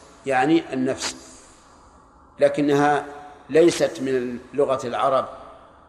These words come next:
الأصيلة كما ذكر ذلك شيخ الإسلام ابن تيمية رحمه الله، إلا أن الناس،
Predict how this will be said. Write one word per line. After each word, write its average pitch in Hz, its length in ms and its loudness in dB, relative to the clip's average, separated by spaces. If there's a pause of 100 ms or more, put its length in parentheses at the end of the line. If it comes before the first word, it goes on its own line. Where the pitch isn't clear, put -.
(1160)
الأصيلة 123 640 0 (640)
كما 135 300 2
ذكر 135 280 0
ذلك 131 360 2
شيخ 117 240 -12
الإسلام 127 300 -8
ابن 120 180 -6
تيمية 127 320 -4
رحمه 120 280 -8
الله، 139 340 0 (720)
إلا 151 520 2
أن 127 380 -4 (160)
الناس، 135 500 -4